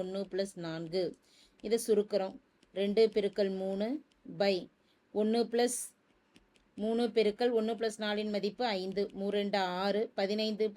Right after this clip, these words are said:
ஒன்றின் மதிப்பானது பதினாறு. இந்த ரெண்டையும் கேன்சல் பண்ணும் பொழுது மூ ரெண்டு ஆறு, எட்டு ரெண்டு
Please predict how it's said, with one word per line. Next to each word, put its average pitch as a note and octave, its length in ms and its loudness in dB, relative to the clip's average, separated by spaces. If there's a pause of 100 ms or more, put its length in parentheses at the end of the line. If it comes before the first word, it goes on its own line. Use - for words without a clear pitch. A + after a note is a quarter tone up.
(360)
ஒன்றின் G3+ 340 -2
மதிப்பானது G3 640 -2
பதினாறு. F3+ 580 -4 (920)
இந்த B3 160 0
ரெண்டையும் A#3 320 0
கேன்சல் A3 360 2
பண்ணும் G#3+ 220 0
பொழுது G#3 260 0
மூ G#3 80 -2 (120)
ரெண்டு G#3+ 260 -2
ஆறு, G#3 120 0 (120)
எட்டு - 200 -6
ரெண்டு G#3 160 0